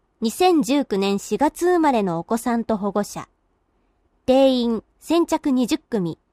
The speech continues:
申し込み、一月十四日から。生活習慣病予防相談、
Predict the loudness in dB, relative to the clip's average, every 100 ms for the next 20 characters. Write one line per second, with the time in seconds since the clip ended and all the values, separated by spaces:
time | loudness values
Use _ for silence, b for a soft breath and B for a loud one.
0 | _ _ _ _ 2 4 4 0 -2 0
1 | 0 -4 _ -10 -4 0 0 0 -2 2
2 | 2 0 -4 -8 -8 -6 -8 -8 _ _
3 | _ _ _ _ _ _ _ _ _ _
4 | _ _ _ _ _ _ _ _ 2 2
5 | 4 -2 -2 -2 -2 0 0 2 4 4
6 | 4 8 6 6 0 0 0 -4 -6